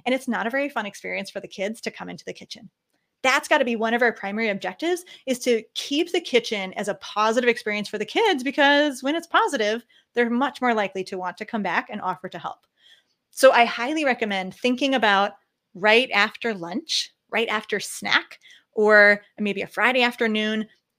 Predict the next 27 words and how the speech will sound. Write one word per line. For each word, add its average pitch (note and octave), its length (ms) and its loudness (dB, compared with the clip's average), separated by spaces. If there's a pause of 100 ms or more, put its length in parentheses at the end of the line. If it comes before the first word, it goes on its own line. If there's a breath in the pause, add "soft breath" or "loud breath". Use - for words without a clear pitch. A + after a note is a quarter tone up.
(120)
a-, C4 160 -2
any D#4 280 2
time C4+ 360 4
where G3 100 -4
you're G3+ 200 -2
not A#3+ 300 0
preparing A#3+ 640 -2
food G#3 480 0
that F#3+ 180 -6
needs G3 260 -6
to - 80 -10
be G#3 100 -4
served F3+ 360 -6
right F3+ 160 -4
away. F#3+ 280 -2 (280 soft breath)
That's B3 280 2
actually B3+ 300 2
the A3 80 0
best E4+ 220 4
time F#4 300 0
to C4+ 100 -6
teach D4+ 200 -6
your E4+ 100 -6
kids C4+ 200 -6
those C4 160 -2
new C4 100 0
skills. B3+ 420 -2